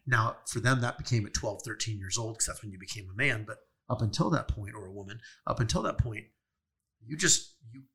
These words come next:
you were dependent upon everybody. And Jesus says, "The Father revealed this to the children." And then he goes on and says, "No one knows the Father except for the Son, and no one knows the Son except for the Father,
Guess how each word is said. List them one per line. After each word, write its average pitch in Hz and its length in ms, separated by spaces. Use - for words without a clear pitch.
you 127 80
were 165 120
dependent 151 460
upon 135 300
everybody. 135 500
And 135 140
Jesus 156 320
says, 139 300
"The 147 80
Father 220 520
revealed 180 540
this - 260
to 151 80
the 120 120
children." 120 600
And 120 140
then 165 80
he 208 100
goes 170 220
on 156 140
and 151 80
says, 123 200
"No 131 100
one 156 140
knows 139 240
the 120 60
Father 120 320
except - 300
for 120 80
the 107 80
Son, 120 260
and 113 80
no 110 100
one 110 120
knows 110 180
the 101 80
Son 104 240
except 101 300
for 113 80
the 98 100
Father, 107 540